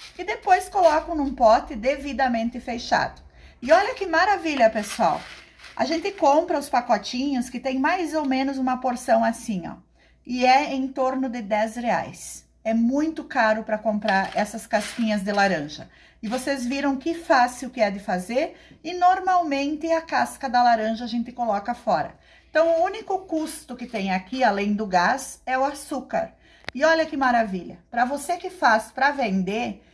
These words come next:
é lucro certo, pessoal. Muito fácil de fazer, só colocar numa embalagem e cobrar de acordo com o seu trabalho. Então,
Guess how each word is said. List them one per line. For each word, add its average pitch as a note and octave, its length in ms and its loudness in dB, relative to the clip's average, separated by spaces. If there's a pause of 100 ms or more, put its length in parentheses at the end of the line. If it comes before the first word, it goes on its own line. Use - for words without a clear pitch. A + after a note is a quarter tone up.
(260)
é D#4+ 460 2
lucro F4+ 480 -4
certo, E4+ 540 2
pessoal. F3+ 440 -8 (460)
Muito F#4 400 -2
fácil C4 400 4
de G#3 120 -8
fazer, A#3 600 -2 (320)
só E4+ 260 2
colocar D4+ 460 0
numa A#3+ 200 0
embalagem A3+ 880 0 (340)
e F4+ 180 -4
cobrar D4 640 2 (120)
de B3+ 140 -4
acordo C#4+ 520 0
com C#4 180 -6
o C4 80 -2
seu C4 220 -2
trabalho. B3 480 -2 (640)
Então, A4 180 -2